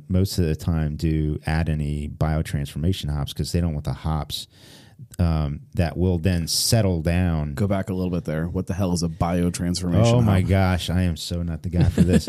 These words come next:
Speaker 2: <laughs> We need Andy
Speaker 1: So
Speaker 2: Reynolds. <laughs>
Speaker 1: so there is a period of time during early fermentation stage, uh,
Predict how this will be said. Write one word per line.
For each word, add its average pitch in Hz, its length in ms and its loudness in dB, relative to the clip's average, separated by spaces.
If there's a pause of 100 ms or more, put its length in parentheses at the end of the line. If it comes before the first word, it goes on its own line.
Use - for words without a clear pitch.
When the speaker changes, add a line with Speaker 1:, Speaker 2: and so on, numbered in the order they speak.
(140)
Speaker 2:
<laughs> - 140 2
We 139 160 4
need 135 200 6
Andy 127 200 8
Speaker 1:
So 131 100 10
Speaker 2:
Reynolds. 107 480 4 (760)
<laughs> - 0 -
Speaker 1:
so 127 600 6 (920)
there 135 280 8
is 120 140 4
a 120 60 6
period 131 340 4
of 117 120 2
time 98 680 4 (100)
during 92 580 4
early 98 300 4
fermentation 87 680 0
stage, 73 680 0 (680)
uh, 80 460 2